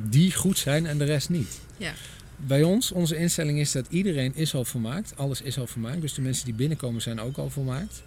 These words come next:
Speaker 1: Het is wel zo dat sommige mensen het weten en sommige mensen niet.
Speaker 2: Ja.
Speaker 1: Hè, dus sommige mensen geïdentificeerd zijn met een ego, sommige mensen niet. Nou, en daar z-,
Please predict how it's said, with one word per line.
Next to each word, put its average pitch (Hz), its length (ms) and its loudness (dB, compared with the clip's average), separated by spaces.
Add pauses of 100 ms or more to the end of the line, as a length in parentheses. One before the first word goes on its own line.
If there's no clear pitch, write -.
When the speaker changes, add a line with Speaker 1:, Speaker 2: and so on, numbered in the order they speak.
(400)
Speaker 1:
Het 135 140 0
is 123 120 4
wel 165 180 4
zo 127 240 0
dat 127 240 -2
sommige 143 340 -2
mensen 117 280 -2
het 123 100 -6
weten 110 320 -2
en 127 60 -6
sommige 110 300 -8
mensen 131 260 -4
niet. 165 280 -2
Speaker 2:
Ja. 190 100 -6
Speaker 1:
Hè, 160 60 -2
dus 165 120 -2
sommige 117 300 -4
mensen 113 220 -4
geïdentificeerd 110 640 -6
zijn 110 160 -6
met 104 100 -6
een 104 60 -8
ego, 120 340 -6
sommige 104 300 -8
mensen 120 260 -6
niet. 165 180 -2 (580)
Nou, - 200 -4
en 113 240 -2
daar 139 340 2
z-, - 120 -6